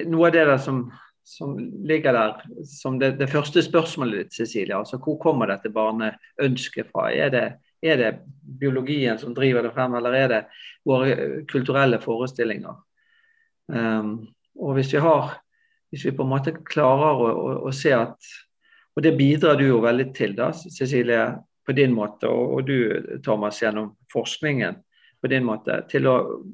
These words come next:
til å vise at det handler kanskje vel så mye, eller mer om hvordan vi tenker og forholder oss til livet, enn til hvordan livet faktisk blir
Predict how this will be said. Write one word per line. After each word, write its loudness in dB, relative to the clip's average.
til -6
å -6
vise -2
at -4
det 0
handler 0
kanskje -2
vel 0
så -6
mye, 0
eller 0
mer 4
om 0
hvordan 2
vi -2
tenker -4
og -4
forholder 2
oss -6
til -6
livet, 2
enn -2
til 0
hvordan -2
livet -2
faktisk -6
blir 4